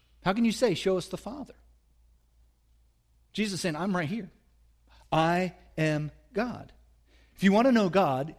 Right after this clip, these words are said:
get to know Jesus. He is the perfect reflection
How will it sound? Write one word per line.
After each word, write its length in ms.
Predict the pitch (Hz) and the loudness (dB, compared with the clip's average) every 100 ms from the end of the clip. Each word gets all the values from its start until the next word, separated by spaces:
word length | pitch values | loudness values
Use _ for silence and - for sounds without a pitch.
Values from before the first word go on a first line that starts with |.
| _ - | _ -4
get 200 | 220 - | -4 -2
to 120 | 220 | -2
know 320 | 160 160 180 - | 0 -2 -6 -10
Jesus. 560 | - 269 247 107 - - - | -4 -4 -4 -10 -16 -20 -2
He 180 | 202 220 | 0 4
is 180 | 190 - | 4 2
the 120 | 185 | -4
perfect 840 | - - - 180 165 - 208 202 - | -6 -12 -4 -4 -4 -4 -4 -4 -6
reflection 760 | 202 190 - 139 - - 185 | -8 -8 -6 -6 -4 -8 -10